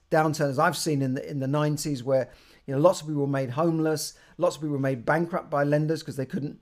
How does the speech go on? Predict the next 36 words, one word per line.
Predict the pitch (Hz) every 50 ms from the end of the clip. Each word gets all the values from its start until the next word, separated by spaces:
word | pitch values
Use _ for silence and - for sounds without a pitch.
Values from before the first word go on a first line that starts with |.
| _ - - _ _
pay | - - 139 139
the | 123 113
balance | 104 151 147 151 160 165 175 170 -
on | 143 135 135
the | 131
mortgage, | 131 139 147 156 156 156 165 - 127
which | 147 147 -
was | 135 127 110
in | 131 127 131
negative | 135 135 117 127 104 127 120 - - -
equity. | - 185 185 - 175 - - 131 113 123 123 - - _ _
Yes, | - 151 165 175 170 -
the | - 147
lenders | 147 170 170 170 156 143
come | - 160 147
after | 151 165 196 208 180 - -
you | 135 120
for | 110 - 117
that. | 110 117 120 127 - - - - - - - - - - _
Uh, | - 123 123 -
if | - - 147
you | 170 151 - - - _ -
hand | - 170 165 156
back | 151 143 - -
the | -
keys | - 170 156 143 117 -
to | -
your | 143 131
property | - - 180 135 - 131 - 143 131 120 123 120 - - _ _
and | - 135 123
say, | - 143 139
"Well, | 135 135 139 143 139 139
you | - 143
know, | 120
stuff | 113 - - - 170 143 -
it, | - - - -